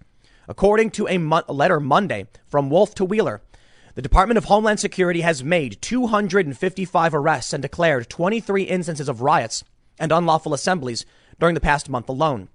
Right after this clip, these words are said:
He also wrote that Wheeler has, amid the chaos, stood passively by, arguing that nightly violence will ultimately burn itself out. The evidence demonstrates otherwise. Oh, you betcha.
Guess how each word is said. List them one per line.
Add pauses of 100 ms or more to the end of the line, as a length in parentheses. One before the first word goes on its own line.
(440)
He
also
wrote (360)
that
Wheeler
has,
amid
the
chaos, (180)
stood
passively
by,
arguing (280)
that
nightly
violence
will
ultimately
burn
itself
out. (400)
The
evidence (100)
demonstrates
otherwise.
Oh,
you
betcha.